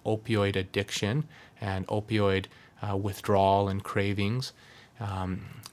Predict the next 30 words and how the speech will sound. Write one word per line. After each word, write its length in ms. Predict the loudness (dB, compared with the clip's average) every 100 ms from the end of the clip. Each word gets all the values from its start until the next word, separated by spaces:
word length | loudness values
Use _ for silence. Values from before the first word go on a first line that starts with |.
| -16 -14
it's 400 | -14 -16 -14 -8
commonly 440 | 2 4 4 2
referred 480 | 0 0 2 2 2
to 220 | 0 2 2
as 180 | 2
a 60 | -2
form 380 | -2 0 2 2
of 160 | -2
medication-assisted 1500 | 0 0 0 -2 -2 0 -2 -4 -4 -4 -2 -2 -4 -6 -6
treatment. 600 | -4 -4 -2 -2 -4 -6 -14 -20 -20 -6
Another 480 | 0 2 4 2 2 -4
similar 760 | -2 2 2 4 4 2 0 -6 -6
medication 680 | -2 -2 0 0 0 -2 -6
is 120 | -4
methadone, 800 | 0 0 0 -4 -4 -2 -4 -4 -10 -20 -20 -20 -8
uh, 160 | -6 -2
but 180 | 0
buprenorphine 800 | 2 2 2 4 2 2 2 2
is 120 | 0
a 60 | 0
little 240 | 0 0
bit 280 | 0 0 0 -4
easier 380 | -2 2 2
to 180 | 0 -4
prescribe, 760 | -6 -6 -6 2 2 4 0 -2 -4
a 40 |
little 200 | -2 0
bit, 300 | 2 0 0
uh, 180 | -2 -2
more 400 | 0 0 2 0